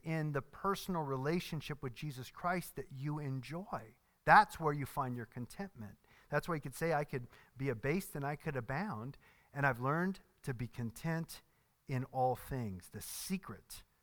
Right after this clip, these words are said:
of contentment. In First Timothy chapter six and verse six, Paul says this to Timothy. He says, "But godliness actually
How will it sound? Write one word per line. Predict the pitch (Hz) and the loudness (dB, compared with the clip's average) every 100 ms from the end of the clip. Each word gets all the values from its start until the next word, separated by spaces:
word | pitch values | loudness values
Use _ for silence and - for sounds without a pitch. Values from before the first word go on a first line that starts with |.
| _ _ - | _ _ -12
of | 120 | -10
contentment. | - 123 - 175 180 107 90 - - - _ _ _ _ _ - - | -8 -10 -4 -4 -4 -8 -12 -16 -20 -20 _ _ _ _ _ -20 -6
In | 143 | -6
First | - 196 - | 4 4 4
Timothy | 185 185 165 151 | 2 2 2 -4
chapter | - 165 160 - 120 | -2 0 0 -2 -6
six | - - 196 - - - - _ _ _ _ _ _ _ - | -6 -2 -2 -2 -10 -12 -14 _ _ _ _ _ _ _ -6
and | 135 127 | -4 0
verse | 135 196 - | 4 4 2
six, | - 110 - - - - _ _ _ _ _ _ _ _ _ _ _ _ _ - - | -4 -6 -6 -14 -16 -18 _ _ _ _ _ _ _ _ _ _ _ _ _ -20 -4
Paul | - 165 | 2 4
says | 160 147 113 | 4 0 -2
this | 117 170 - | -2 -2 -2
to | 131 | -8
Timothy. | - 180 226 - 107 107 - _ _ _ _ _ _ _ _ _ | -2 0 0 -2 -6 -8 -14 _ _ _ _ _ _ _ _ _
He | 180 | -2
says, | 160 180 156 | 2 0 4
"But | 170 156 | 4 4
godliness | 123 156 220 240 202 139 120 143 - - _ - | 6 8 8 6 2 0 -2 -4 -6 -12 _ 0
actually | 175 226 - - 196 160 139 135 143 | 6 6 4 -6 0 2 4 2 -2